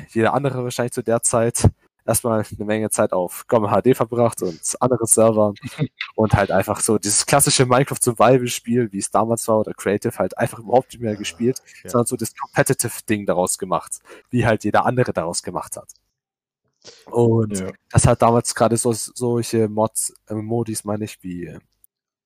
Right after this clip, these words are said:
Speaker 1: Sky Wars oder Bed Wars, Ender Games oder T T T haben einfach mega Laune gemacht.
Speaker 3: Ja.
Speaker 1: Und ja, das waren halt so die Zeiten, wie ich damals Minecraft genossen hab und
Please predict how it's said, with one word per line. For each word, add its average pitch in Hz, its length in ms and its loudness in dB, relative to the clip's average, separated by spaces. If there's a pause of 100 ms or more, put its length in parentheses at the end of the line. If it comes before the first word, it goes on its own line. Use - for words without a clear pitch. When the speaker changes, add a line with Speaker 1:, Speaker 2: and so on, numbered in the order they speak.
(680)
Speaker 1:
Sky 117 340 4
Wars 117 320 2
oder 73 460 -6
Bed 117 260 0
Wars, 101 400 0
Ender 110 260 0
Games 107 680 -2 (380)
oder 107 360 4 (140)
T - 180 4
T 120 160 2
T 117 360 4 (300)
haben 120 160 4
einfach 110 300 0
mega 113 380 2
Laune 104 340 2
gemacht. 107 460 -8 (760)
Speaker 3:
Ja. 98 200 -10
Speaker 1:
Und 110 640 0
ja, 95 160 0 (580)
das 113 180 -2
waren 113 120 -2
halt 117 100 -2
so 113 100 -4
die 110 60 -2
Zeiten, 113 220 -4
wie 101 40 -8
ich - 100 -10
damals 104 600 -2 (160)
Minecraft 123 300 -4
genossen 143 360 -2
hab 151 160 -2
und 117 420 -8